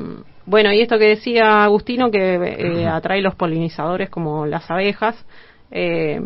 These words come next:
Speaker 1: el espinillo en particular es uno de los que primero florece, como que da, marca el final del invierno, y bueno,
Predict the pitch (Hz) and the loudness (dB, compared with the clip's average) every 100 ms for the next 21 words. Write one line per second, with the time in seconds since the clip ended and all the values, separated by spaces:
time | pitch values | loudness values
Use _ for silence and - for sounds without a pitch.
0 | - - - - - - 180 175 - 196 | -8 -10 -14 -20 -14 -6 -4 -4 -4 0
1 | 240 - 226 220 196 185 175 180 208 226 | 2 2 0 0 0 -2 -4 -4 0 2
2 | 220 226 - 175 180 - 196 196 196 180 | 0 -2 -6 -8 -8 -6 -4 -2 -2 -2
3 | 175 - 175 175 214 175 196 220 - 175 | -4 -6 -10 -8 -6 -4 0 0 -2 -4
4 | 185 214 - 220 247 - - - - 175 | 0 0 0 -4 -6 -10 -20 -20 -18 -10
5 | 160 151 156 151 151 135 190 190 170 156 | -8 -6 -8 -6 -8 -4 -2 -2 -4 -8
6 | - - 180 208 208 196 175 170 - 185 | -14 -12 -4 -2 0 0 -2 -4 -4 -2
7 | 208 202 190 175 175 208 220 208 214 240 | 0 0 -2 -2 -2 2 2 2 0 -2
8 | - - - _ - 170 170 151 | -10 -20 -20 _ -6 -4 -2 -4